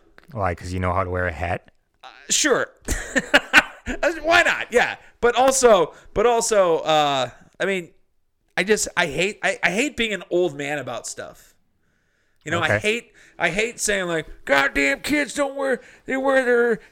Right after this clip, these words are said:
Speaker 2: pants down to their ankles and they don't know how to put
Speaker 1: Dude,
Speaker 2: on a
Speaker 1: your
Speaker 2: fucking
Speaker 1: pants
Speaker 2: hat."
Speaker 1: are always halfway down your ass.
Speaker 2: I know they are.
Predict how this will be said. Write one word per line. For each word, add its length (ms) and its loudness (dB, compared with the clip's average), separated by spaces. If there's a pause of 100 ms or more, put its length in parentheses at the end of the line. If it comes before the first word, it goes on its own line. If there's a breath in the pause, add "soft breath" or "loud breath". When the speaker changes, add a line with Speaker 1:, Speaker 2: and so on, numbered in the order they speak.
Speaker 2:
pants 320 0
down 240 0
to 40 -2
their 160 0
ankles 540 -4
and 100 -8
they 80 0
don't 180 -2
know 180 2
how 60 2
to 220 4 (360 soft breath)
put 100 -14
Speaker 1:
Dude, 160 8
Speaker 2:
on 160 6
a 40 4
Speaker 1:
your 120 8
Speaker 2:
fucking 100 4
Speaker 1:
pants 280 6
Speaker 2:
hat." 100 6
Speaker 1:
are 80 8
always 260 6
halfway 380 4
down 160 0
your 140 2
ass. 360 0
Speaker 2:
I 80 -4
know 160 2
they 120 4
are. 200 -2